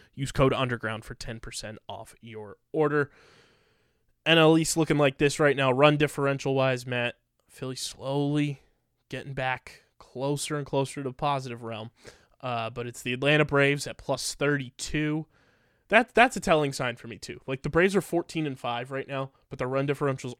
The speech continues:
only a plus thirty-two. They're, that just tells me they're winning close games, and they've played a ton of road games, and they're just ten and two on the road so far this year. Um,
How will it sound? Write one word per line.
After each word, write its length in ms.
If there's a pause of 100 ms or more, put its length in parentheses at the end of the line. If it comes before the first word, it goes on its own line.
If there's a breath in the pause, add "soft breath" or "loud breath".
only 260
a 60
plus 300
thirty-two. 600 (880)
They're, 300 (480)
that 180
just 160
tells 180
me 60
they're 160
winning 260
close 280
games, 560
and 340
they've 140
played 180
a 60
ton 320
of 80
road 260
games, 240
and 80
they're 80
just 240
ten 180
and 120
two 180
on 80
the 80
road 260
so 160
far 220
this 220
year. 180 (480 soft breath)
Um, 520